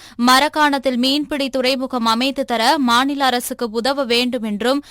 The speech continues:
விடுதலை சிறுத்தைகள் கட்சியின் பொதுச் செயலாளரும் விழுப்புரம் நாடாளுமன்ற உறுப்பினருமான துரை ரவிக்குமார் வலியுறுத்தினார்.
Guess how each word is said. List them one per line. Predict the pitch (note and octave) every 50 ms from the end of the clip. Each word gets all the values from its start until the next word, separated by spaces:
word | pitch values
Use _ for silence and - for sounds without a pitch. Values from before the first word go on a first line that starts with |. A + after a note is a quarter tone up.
| - - _
விடுதலை | B3+ C4+ C#4 C#4+ C#4 C#4 C#4+ C#4
சிறுத்தைகள் | - - B3+ B3+ B3+ - A#3+ A#3 A#3+ A#3+
கட்சியின் | A3+ A#3+ A#3 - - C4 B3 A#3
பொதுச் | A3 B3 B3 A#3 D4 D4+ - C#4
செயலாளரும் | B3+ B3 B3 B3+ B3+ B3 A#3 A3+ A3+ A3 A#3 D4 E4+ D#4
விழுப்புரம் | B3+ C4+ C4+ D4+ - - D4+ C#4+ C4+ B3+
நாடாளுமன்ற | B3 A#3+ A#3+ B3+ B3+ C#4+ C#4 C4+ B3+ B3+ B3 A#3 B3
உறுப்பினருமான | A#3+ A3+ B3 B3+ B3+ - C4 B3 B3 A#3+ A3+ A#3 A#3 A3+ A#3 A3+
துரை | G3+ A3+ A#3+ B3 C4 C#4+
ரவிக்குமார் | C#4 B3+ A#3 A#3 - A3 A3 A3 A#3 C#4+ D4 B3+
வலியுறுத்தினார். | A#3 A#3 B3+ C#4 A#3+ A#3+ F#3+ F#3 - B3 C4 C4 A#3+ G3+